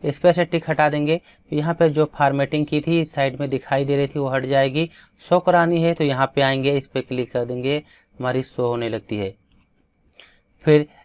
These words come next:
interaction and decla-, deletion पे क्लिक करेंगे तो यहाँ से जो हमने इंसर्ट किया है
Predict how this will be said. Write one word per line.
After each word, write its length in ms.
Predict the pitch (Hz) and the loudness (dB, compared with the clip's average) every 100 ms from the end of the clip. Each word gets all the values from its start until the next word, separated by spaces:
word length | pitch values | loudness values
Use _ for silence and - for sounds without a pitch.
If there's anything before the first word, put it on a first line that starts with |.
| - | -8
interaction 680 | 143 151 147 143 - - 156 - | -2 0 0 -4 -2 0 0 -2
and 200 | 143 143 | -4 -2
decla-, 420 | 131 - 139 135 139 | -4 0 2 2 -2
deletion 560 | 135 131 135 131 160 156 | -6 -2 -2 0 -2 2
पे 120 | 156 | 0
क्लिक 260 | 151 151 151 | 0 0 0
करेंगे 320 | 151 143 156 | 0 2 0
तो 400 | 170 - _ - | -2 -10 _ -4
यहाँ 180 | 143 160 | 0 2
से 140 | 165 151 | 2 2
जो 120 | 143 | 0
हमने 180 | 147 156 | 0 -4
इंसर्ट 480 | - 143 135 165 151 | -2 -4 2 2 4
किया 240 | 156 156 | 2 4
है 180 | 151 | 2